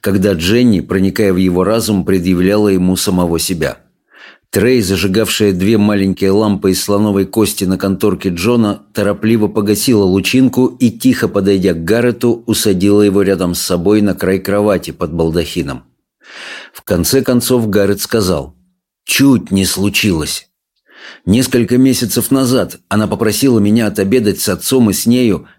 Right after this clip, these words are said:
в её крыле дворца. Я не пошёл.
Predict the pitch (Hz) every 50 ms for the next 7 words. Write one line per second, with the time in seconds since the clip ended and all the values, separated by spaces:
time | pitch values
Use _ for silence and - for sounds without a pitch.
0 | _ - 87 95 110 113 107 117 104 - - 107 107 104 98 90 92 98 95 95
1 | - - 82 71 64 - _ _ _ _ _ _ _ _ _ _ _ - - 90
2 | 90 92 95 92 - 98 101 - - 123 104 87 73 - -